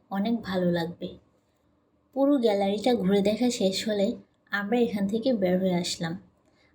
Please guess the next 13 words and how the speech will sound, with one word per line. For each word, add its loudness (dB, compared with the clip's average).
আর -6
তখন 2
মোটামুটি 2
সন্ধ্যা 0
হয়ে 2
আসছিল। -2
এ 6
পাশ 0
থেকে 2
সূর্যটা 0
অস্ত -4
যাচ্ছিল 0
আর -4